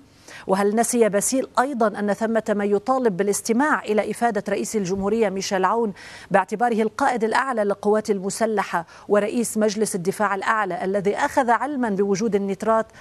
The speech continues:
المتفجر في مرفأ بيروت؟ إذن لم تجهيل الفاعل؟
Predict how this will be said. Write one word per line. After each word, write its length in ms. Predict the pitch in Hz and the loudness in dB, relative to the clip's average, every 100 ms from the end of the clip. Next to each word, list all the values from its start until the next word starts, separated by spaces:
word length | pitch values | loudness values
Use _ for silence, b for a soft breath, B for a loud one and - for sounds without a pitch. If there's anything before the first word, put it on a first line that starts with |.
| B - | B -2
المتفجر 800 | 226 254 240 226 214 269 190 190 | 0 2 0 -2 0 0 2 -2
في 140 | - | -2
مرفأ 300 | 208 208 202 | -2 0 -2
بيروت؟ 440 | 185 190 196 240 277 - B B B B B B B | -2 0 0 -2 -4 -12 B B B B B B B
إذن 240 | 247 254 285 415 - | 2 4 2 -2 -2
لم 200 | 359 330 | 0 2
تجهيل 460 | 254 208 180 220 190 | 2 0 2 2 0
الفاعل؟ 580 | 156 190 170 170 165 | -2 0 0 -2 -6